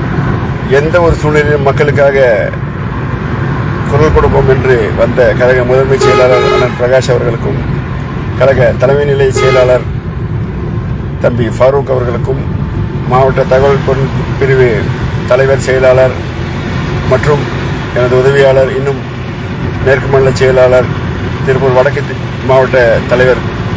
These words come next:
காளிதாஸ் மற்றும் செயலாளர் அண்ணன் சுரேஷ் இனியும் வந்த அனைத்து தலைவர் பெருமக்களுக்கும் எனது நெஞ்சம் நிறைந்த நன்றிகளை தெரிவித்துக் கொள்கிறேன். அதே போன்று பல தலைவர் பெருமக்கள் "உடனே வர-, வரட்டுமா?"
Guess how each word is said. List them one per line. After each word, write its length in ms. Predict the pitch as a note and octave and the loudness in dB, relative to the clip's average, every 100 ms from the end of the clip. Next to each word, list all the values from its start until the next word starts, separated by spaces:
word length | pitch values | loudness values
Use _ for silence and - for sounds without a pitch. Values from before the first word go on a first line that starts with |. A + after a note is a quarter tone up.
| - - - | -4 -6 0
காளிதாஸ் 480 | A#2+ C3 C3+ C3+ B2 | 2 2 2 0 0
மற்றும் 240 | A#2+ B2 A2 | -4 -4 -4
செயலாளர் 480 | - B2+ B2+ B2+ A#2+ | -2 2 2 2 2
அண்ணன் 220 | B2 A#2+ B2+ | 0 0 2
சுரேஷ் 340 | C3+ C#3 - - - - - - - - - C3+ | 2 2 -2 -8 -10 -10 -8 -8 -8 -8 -4 -2
இனியும் 340 | C#3+ C#3+ C3+ - - C3 | 2 0 0 -6 -4 0
வந்த 200 | B2+ C3+ | 2 2
அனைத்து 320 | B2 D3 D3 D#3 | 2 0 0 0
தலைவர் 360 | C3 C#3 C3+ C3+ | 2 2 2 2
பெருமக்களுக்கும் 580 | C3+ D3+ C3 B2+ - - A#2 | 0 0 0 -2 -2 -4 -4
எனது 240 | A2+ A#2 G#2+ - | -2 -2 -2 0
நெஞ்சம் 320 | B2 - C3 | 0 2 2
நிறைந்த 300 | C3 C#3 C3+ D3+ A2+ - | 2 2 2 2 0 -2
நன்றிகளை 360 | - - C3+ C3 | -2 0 2 2
தெரிவித்துக் 360 | C3+ C3 C3 B2+ | 0 -2 -2 0
கொள்கிறேன். 440 | B2+ B2+ C#3+ D3 - | 0 2 2 2 0
அதே 180 | C3+ C#3 | 2 2
போன்று 300 | C3+ C3+ D#3 D#3 - - - - - - | 2 2 2 0 -2 -4 -6 -6 -4 2
பல 160 | C#3 | 2
தலைவர் 380 | C3+ C#3 D3 C#3+ | 4 2 2 2
பெருமக்கள் 420 | C#3 C#3 C#3+ D3+ B2+ | -2 -2 -2 -2 -2
"உடனே 320 | C3+ C#3+ D3 C#3 | -2 0 2 4
வர-, 240 | C#3+ C3+ - | 2 0 2
வரட்டுமா?" 460 | C3 C#3+ - C#3+ | 0 2 0 2